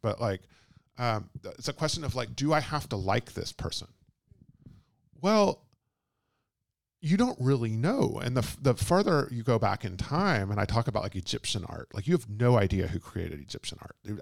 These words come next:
absolutely no, there's not even, and maybe there's a couple of names of, you know, that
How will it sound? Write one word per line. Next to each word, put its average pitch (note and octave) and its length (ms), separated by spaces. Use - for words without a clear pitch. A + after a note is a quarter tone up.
absolutely A2+ 400
no, G#2 540
there's A2 140
not A#2+ 140
even, G2 220
and G#2+ 120
maybe A#2 160
there's A2+ 180
a - 60
couple - 340
of F#2+ 120
names F2+ 560
of, F2 140
you F#2+ 140
know, F#2 220
that F2 160